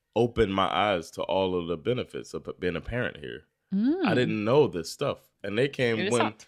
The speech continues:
Speaker 1: they came during the storm.
Speaker 2: Mm.
Speaker 1: And we were kinda
Speaker 2: Hurricane Sandy.
Speaker 1: Hurricane Sandy destroyed our, well, for some reason, they thought they fixed our electricity.
Speaker 2: Mm.
Speaker 1: And then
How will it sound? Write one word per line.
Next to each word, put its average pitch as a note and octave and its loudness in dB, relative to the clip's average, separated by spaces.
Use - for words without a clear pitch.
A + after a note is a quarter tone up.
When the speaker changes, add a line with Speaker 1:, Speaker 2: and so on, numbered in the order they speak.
Speaker 1:
they B2+ -2
came F3 2
during D3 8
the A#2+ 2
storm. G2 0
Speaker 2:
Mm. G#3+ -4
Speaker 1:
And G2+ -4
we A2+ 2
were G#2+ 2
kinda F#2 -4
Speaker 2:
Hurricane G3+ 4
Sandy. E3 2
Speaker 1:
Hurricane B2 2
Sandy G2+ -2
destroyed C3+ 4
our, F#2+ 2
well, D3+ 6
for E3 -4
some C4+ 0
reason, C#3+ 2
they E3 8
thought F3+ 6
they D#3 4
fixed D3 -2
our C3+ 6
electricity. G#2+ 0
Speaker 2:
Mm. F3 -6
Speaker 1:
And A#2 2
then A2 2